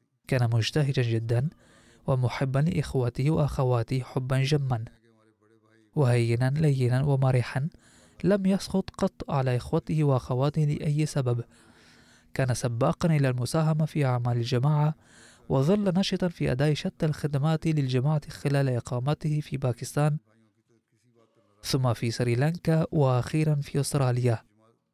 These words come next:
كان جد مخلص ووفي ومحب للخلافة، وكان يقول دوماً: 'عندما أحصل على الجنسية الأسترالية، فأول ما سأقوم به هو الذهاب إلى لندن للقاء خليفة المسيح.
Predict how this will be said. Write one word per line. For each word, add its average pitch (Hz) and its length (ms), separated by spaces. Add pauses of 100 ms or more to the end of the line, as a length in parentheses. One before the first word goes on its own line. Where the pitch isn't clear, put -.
(220)
كان 120 260
جد 170 360
مخلص 180 520
ووفي 147 520
ومحب 156 580
للخلافة، 135 760 (600)
وكان 135 360
يقول 127 500
دوماً: 165 320 (180)
'عندما 131 420
أحصل 190 400
على 143 180
الجنسية 123 500
الأسترالية، 143 800
فأول 202 540
ما 143 140
سأقوم 139 640
به 131 340 (320)
هو 127 100
الذهاب 120 380
إلى 135 160
لندن 143 400
للقاء 127 460
خليفة 135 440
المسيح. 139 540